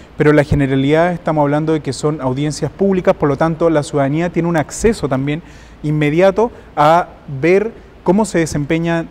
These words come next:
no solamente los jueces dentro de la audiencia, sino que también las diferentes partes, el Ministerio Público, la Defensoría, como bien tú decías, y también cómo se va entrelazando esto con un tema que no es menor, que es la protección a las víctimas,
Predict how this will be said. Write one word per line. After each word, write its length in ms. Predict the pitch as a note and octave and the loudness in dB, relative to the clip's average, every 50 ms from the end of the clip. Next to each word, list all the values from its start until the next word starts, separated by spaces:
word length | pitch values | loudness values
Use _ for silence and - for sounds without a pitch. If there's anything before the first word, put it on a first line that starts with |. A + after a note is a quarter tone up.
| - - - | -14 -16 -10
no 140 | D#3+ D3 D#3+ | -8 -8 -6
solamente 440 | - - F3 E3 D#3 D#3 D#3 D3 D3 | -4 -2 -2 -2 -2 -4 -6 -6 -6
los 140 | C3+ C3 - | -6 -6 -6
jueces 340 | - F3 F#3+ F3+ - F#3 | -2 -2 -2 -2 -2 -4
dentro 240 | E3 E3+ D#3+ D#3 E3 | -4 -4 -4 -2 0
de 60 | D3+ | 0
la 60 | D3 C#3+ | 0 0
audiencia, 360 | C#3 C#3+ D#3 E3+ E3 - G3 | 0 -2 -4 -6 -6 -10 -10
sino 240 | - - D3+ C#3+ C#3+ | -6 -4 -4 -2 -2
que 80 | D#3 | -2
también 380 | C#3+ C#3+ C3+ C#3 C#3+ D3+ D#3 D3+ | -2 0 0 0 0 0 0 -2
las 100 | C#3+ B2+ | -2 -4
diferentes 440 | C3 - - C3 C#3 D#3+ - C#3+ B2+ | -4 -4 -2 -2 -2 0 -2 -4 -2
partes, 420 | - - D#3+ D#3 D#3 D#3+ D#3 - | 4 4 6 6 6 4 2 -2
el 80 | D#3 C#3+ | -4 -2
Ministerio 420 | C#3 C3 B2+ A#2+ - C#3+ C3+ C3 | -2 -2 -4 -4 -4 -2 -2 -2
Público, 420 | B2+ D3 D3 D3 D3+ D3+ C#3+ D3+ | 0 2 2 2 2 0 0 0
la 80 | C#3 C3+ | 0 0
Defensoría, 760 | B2+ A#2+ - C3 B2 - - C3 C3 D3 D3+ D3+ D#3 D3+ D3+ - - - - - | -2 -2 -4 -6 -6 -4 -4 -4 -2 0 0 0 0 -2 -4 -8 -18 -20 -20 -10
como 180 | - C#3 C3+ C3 | -6 -4 -2 0
bien 220 | C3+ C#3+ D3+ D#3 | 0 0 0 -2
tú 140 | D3+ E3 D3+ | -2 0 0
decías, 380 | D3 C#3+ C#3+ - E3 E3 F3 E3 - - - - - - - | 0 0 0 -2 -2 -2 -2 -4 -8 -18 -20 -20 -18 -8 -8
y 80 | D#3+ | -2
también 400 | D3+ F3 E3+ D#3 E3 F3+ G3 G3+ | 0 0 2 4 4 4 2 0
cómo 260 | F#3 - F3+ F#3 G3 | -2 -2 -2 -2 -2
se 160 | F#3 - F#3 D#3+ | -2 -2 0 2
va 140 | D#3+ E3 | 2 2
entrelazando 720 | F3 F3+ - E3+ E3 D3+ C#3+ C3+ - E3+ E3+ F3 E3+ E3+ E3+ | 2 0 0 0 0 0 0 0 0 -2 0 2 2 2 2
esto 320 | F3 F3 F3 - G3 G3 | 0 -2 -2 -2 -2 -2
con 460 | F#3+ - - D#3 D3+ D#3 E3 F3 F3 - | -2 -2 0 2 2 2 2 0 -4 -6
un 160 | D#3 D3 D3 | -4 -4 -2
tema 240 | C3+ D#3 D3 D#3 D#3 | 0 2 2 2 2
que 140 | D3 D3 C3+ | 2 0 0
no 80 | C#3+ C#3+ | 0 0
es 60 | C#3 | 0
menor, 340 | D3+ D3+ D3 D3+ D#3+ E3+ E3+ | 0 0 0 0 -2 -2 -4
que 120 | - E3 | -6 -6
es 60 | D3+ | -2
la 80 | C#3+ C#3+ | -2 -2
protección 460 | - D3 A#2+ C3 A#2+ - - C#3 C3 | -2 -4 -8 -8 -12 -10 -8 -6 -4
a 40 | C3 | -4
las 160 | C3 B2 B2+ | -6 -6 -4
víctimas, 600 | D3 E3+ F3+ E3+ - - F3+ D#3+ D#3+ D#3+ E3 D#3+ | -4 -4 -4 -6 -6 -8 -8 -6 -6 -6 -8 -8